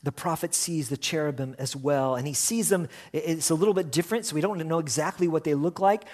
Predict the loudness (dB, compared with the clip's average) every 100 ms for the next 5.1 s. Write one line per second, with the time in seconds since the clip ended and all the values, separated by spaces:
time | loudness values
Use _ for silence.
0 | -6 -2 0 0 0 0 -2 0 2 2
1 | 0 0 0 0 0 -2 -4 0 2 2
2 | 0 -6 0 2 2 2 2 0 -8 -6
3 | -2 2 2 0 0 0 0 -2 -4 -4
4 | -6 -8 -12 _ -20 -16 -14 -4 0 0
5 | -4